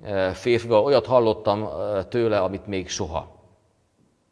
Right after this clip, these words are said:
Megmondom őszintén, hogy, hogy a legtöbbet azoktól az emberektől tud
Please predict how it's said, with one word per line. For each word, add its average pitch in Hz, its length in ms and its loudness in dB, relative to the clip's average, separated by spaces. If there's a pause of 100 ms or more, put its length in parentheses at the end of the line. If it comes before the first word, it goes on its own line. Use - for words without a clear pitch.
(2000)
Megmondom 117 360 0
őszintén, 110 520 -2
hogy, 104 260 2
hogy 98 460 -2
a 95 280 0
legtöbbet 113 720 0
azoktól 117 420 0
az 98 120 0
emberektől 101 720 -2
tud 101 320 -6